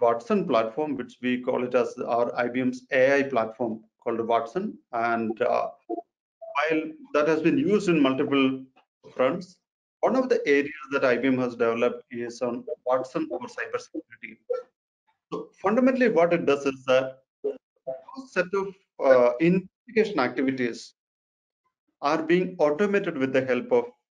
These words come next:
uh, Watson A I. So what it does is, uh, something interesting that now we have some of the customers who are actually using it. Uh, when, when in a, in a regular soc manager's life or a soc analyst life,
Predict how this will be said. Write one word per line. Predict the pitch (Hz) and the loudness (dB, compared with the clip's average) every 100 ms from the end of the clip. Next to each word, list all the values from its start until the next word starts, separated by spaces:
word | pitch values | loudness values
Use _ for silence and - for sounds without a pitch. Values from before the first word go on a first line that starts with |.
| _ - | _ -4
uh, | 117 113 113 113 113 - | 0 2 2 0 -4 0
Watson | 123 123 127 113 | 0 0 -4 -2
A | 123 120 117 | -2 -4 -8
I. | 110 104 _ _ _ _ _ _ _ _ | -10 -12 _ _ _ _ _ _ _ _
So | - 214 | 0 2
what | 190 254 | 2 2
it | 196 | 2
does | 156 151 | 2 2
is, | 131 113 147 | 0 0 2
uh, | 131 123 - - 147 | 4 4 2 -4 -2
something | 180 185 208 | 0 2 2
interesting | 147 135 160 160 147 | 2 2 0 0 0
that | 147 | 2
now | 147 | 2
we | 143 | 0
have | 143 139 135 | 2 0 0
some | 135 139 | 0 0
of | 127 | 2
the | 135 131 - _ _ - | 0 0 -8 _ _ -10
customers | 135 143 139 131 | -8 -2 -2 2
who | 127 | 2
are | 123 | 2
actually | 120 135 123 | 0 -2 -2
using | 131 160 170 | -2 0 0
it. | 110 110 - _ _ _ _ _ - - - _ _ _ - | 0 -4 -8 _ _ _ _ _ -14 -14 -14 _ _ _ -8
Uh, | 131 127 127 - _ _ 151 | -2 -2 -2 -10 _ _ -2
when, | 190 233 - | 0 0 0
when | 202 220 214 | 2 2 2
in | 185 185 | 2 2
a, | |
in | 175 180 180 170 - _ - | 2 0 0 -2 -4 _ -2
a | |
regular | 139 151 170 175 | 2 4 4 2
soc | 175 165 156 | 2 2 2
manager's | 151 127 135 135 143 139 | 2 2 2 2 0 2
life | 127 123 123 | 2 2 2
or | 120 | 2
a | 123 | 2
soc | 139 143 - | 2 0 0
analyst | 123 143 156 107 127 | -2 0 -2 -2 0
life, | 117 - | 0 0